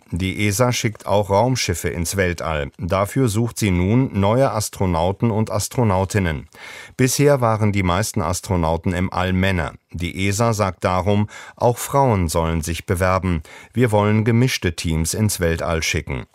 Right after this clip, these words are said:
Außerdem können sich auch Menschen mit körperlichen Behinderungen bewerben.“ Insgesamt sucht die Behörde vier bis sechs neue Astronautinnen und Astronauten.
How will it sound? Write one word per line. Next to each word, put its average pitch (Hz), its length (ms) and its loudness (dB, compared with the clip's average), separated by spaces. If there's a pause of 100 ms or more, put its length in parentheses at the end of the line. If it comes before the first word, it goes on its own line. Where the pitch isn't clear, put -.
(100)
Außerdem 92 680 0
können 127 300 0
sich 123 240 -2
auch 110 120 -2
Menschen 98 400 2
mit 107 200 0
körperlichen 113 580 0
Behinderungen 107 720 2
bewerben.“ 78 520 -2 (500)
Insgesamt 117 640 0
sucht 127 260 -2
die 110 100 0
Behörde 95 540 2
vier 131 320 0
bis 120 220 0
sechs - 380 0
neue 92 420 2
Astronautinnen 92 960 0
und 87 320 -2
Astronauten. 92 800 0